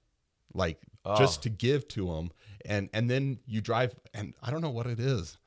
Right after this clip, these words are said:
Speaker 1: L V A C is like, their marketing is fantastic. They put all their gyms next to freeways. It's, like, impossible not to drive by.
Speaker 2: Yeah.
Speaker 1: So you drive by whatever gym you, anyone that go, goes to, Eastern. I go to that new one over on that wellness,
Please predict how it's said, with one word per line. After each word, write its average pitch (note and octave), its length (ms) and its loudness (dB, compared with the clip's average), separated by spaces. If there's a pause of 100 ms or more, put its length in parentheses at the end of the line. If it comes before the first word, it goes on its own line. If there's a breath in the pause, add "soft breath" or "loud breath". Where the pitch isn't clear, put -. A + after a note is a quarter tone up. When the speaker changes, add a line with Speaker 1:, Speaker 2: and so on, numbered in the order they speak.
(280 soft breath)
Speaker 1:
L C#3 140 -2
V F3 140 -4
A C3 80 -2
C A#2+ 260 -4
is E2+ 180 -6
like, F2+ 180 -8 (260)
their G#2 200 0
marketing C3 600 -4 (720)
is G2 120 -6
fantastic. G2 600 -6
They B2+ 100 -4
put C#3+ 180 -8
all C#3 140 -8
their C3 140 -4
gyms A2+ 320 -4
next G2 220 -6
to F#2+ 80 -8
freeways. F2+ 560 -8 (300 loud breath)
It's, C3 140 -6
like, C#3 160 -6
impossible C#3 640 -2
not B2 200 -2
to F#2 80 -8
drive G2 360 -4
by. B2 240 -8 (200)
Speaker 2:
Yeah. A2 360 6
Speaker 1:
So D#3+ 140 2
you D#3 180 0
drive D3 260 -2
by C#3+ 200 -2
whatever D3+ 360 0
gym D3+ 280 -2
you, C#3+ 220 0 (300)
anyone D3 380 2
that A2+ 140 0
go, B2 120 0 (220)
goes A#2+ 320 -2
to, F2+ 240 -8
Eastern. B2+ 560 -4 (520 loud breath)
I A2 100 -2
go B2+ 80 2
to B2+ 60 2
that G2+ 180 0
new A2+ 180 2
one B2 160 0
over A2 240 0
on G#2 140 0
that F2 180 -6
wellness, A2+ 720 0